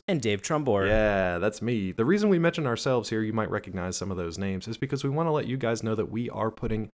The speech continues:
Speaker 2: our own money back into this podcast. We're not asking you to front the whole thing. We're just asking you to help us support and grow and improve the quality of the podcast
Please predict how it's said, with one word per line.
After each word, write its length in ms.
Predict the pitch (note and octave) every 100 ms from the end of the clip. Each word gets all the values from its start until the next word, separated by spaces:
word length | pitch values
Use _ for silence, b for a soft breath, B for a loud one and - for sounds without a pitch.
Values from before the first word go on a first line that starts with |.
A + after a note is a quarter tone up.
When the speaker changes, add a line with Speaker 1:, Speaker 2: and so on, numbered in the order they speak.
| _ _
Speaker 2:
our 220 | G2+ A2 F#2+
own 160 | A2+
money 220 | G#2 G2+
back 260 | F#2 E2+ F2+
into 200 | F2+ F2+
this 180 | D#2 D2
podcast. 560 | - C2+ - - -
We're 60 | G2+
not 160 | G#2 G#2+
asking 400 | A2 - A2 G#2+
you 160 | G2
to 120 | G2 -
front 200 | F#2 F#2
the 80 | G2
whole 160 | F#2+ G#2+
thing. 320 | F#2+ E2 E2+ _ _ -
We're 100 | G2+
just 140 | F#2+
asking 260 | F2+ G2 G2+
you 40 | F2+
to 40 |
help 320 | F#2 G2 -
us 220 | G2 F2+ -
support 460 | - A2 A2+ G#2+ - _
and 160 | G#2 F#2+
grow 360 | G2 F#2+ G2
and 100 | F2
improve 460 | F#2 F2 - G2+ F2
the 60 | -
quality 320 | F#2+ F2 F2
of 40 |
the 60 | E2+
podcast 540 | F2+ E2 - D#2 -